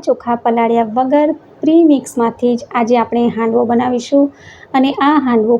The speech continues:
ખાવામાં એકદમ પોચો અને બહારથી થોડો ક્રિસ્પી એવો બનીને તૈયાર થશે. તો આને તમે સાંજના ડિનરમાં પણ બનાવી શકો છો અને બાળકોને લંચ બોક્સમાં પણ આપી શકો છો. તો ચાલો બનાવવાનું શરૂ કરીશું લીલી મકાઈનો ટેસ્ટી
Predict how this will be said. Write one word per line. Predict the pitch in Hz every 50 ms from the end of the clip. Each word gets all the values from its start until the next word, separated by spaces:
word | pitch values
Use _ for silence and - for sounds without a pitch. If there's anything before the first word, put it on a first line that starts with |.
| 233 -
ખાવામાં | 247 233 233 233 233 233 226 226 - - - 269 285
એકદમ | 262 247 247 247 285 285 294 294 277 277 -
પોચો | 262 254 254 254 - - - 247 - - - -
અને | 233 247 240 226
બહારથી | 226 233 233 240 233 - 254 247 240 - -
થોડો | 302 311 330 330 285 320 320 320 - -
ક્રિસ્પી | 294 277 262 - - - 302 285 254
એવો | 226 220 214 220
બનીને | 226 226 226 226 240 233 247
તૈયાર | 233 254 247 240 - 247
થશે. | 233 - 262 262 277 269 - - - - - -
તો | 311 302 294 - 262
આને | 254 254 269 262 -
તમે | 254 240 240 233 233 -
સાંજના | - 240 233 226 220 208 240 233 233 226
ડિનરમાં | 226 247 254 269 277 285 277 277 277 269
પણ | - 277 277 269
બનાવી | 269 277 269 269 277 277 -
શકો | 277 - 285 277 277
છો | - 285 285 294 294 - - - - _ - 262
અને | 247 240 254 226
બાળકોને | 233 233 226 233 - - 233 226 233 233
લંચ | 226 233 240 240 233 - 240 247
બોક્સમાં | 240 - - 285 277 285
પણ | 294 285 277
આપી | 277 - 277 277 -
શકો | 277 - 277 277 277
છો. | - 285 277 285 277 - - -
તો | 247 233 220 - - -
ચાલો | 254 262 277 302 302 294 - -
બનાવવાનું | 240 233 233 233 233 226 233 233 208 -
શરૂ | - 247 254 277 277 - 294
કરીશું | 277 277 277 - 294 294 285 294 - - - - - - - - 262
લીલી | 285 285 285 302 311 311 294 262
મકાઈનો | 233 214 - 240 233 233 233 233 233 233 240 240 233
ટેસ્ટી | - _ - - 285 285 277 - - - 285 247